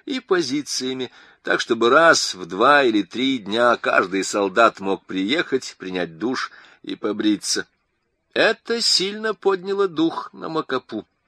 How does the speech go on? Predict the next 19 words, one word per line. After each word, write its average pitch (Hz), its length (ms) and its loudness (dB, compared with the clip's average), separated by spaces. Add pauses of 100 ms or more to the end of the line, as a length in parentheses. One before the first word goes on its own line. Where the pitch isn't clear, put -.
(1000)
Это 214 300 4
сильно 220 340 0
подняло 170 460 2
дух 208 200 -4
на 170 120 0
всех - 340 -2
отдельных 107 640 0
позициях 196 720 -4
роты. 190 360 -4 (1080)
Но 110 240 4 (140)
эта 233 400 0
же 180 160 0
система 117 800 0
поочередного 190 880 -2
мытья 135 560 2
оказалась 101 720 -2
роковой 104 540 0
для 90 280 -4
Маста 135 840 0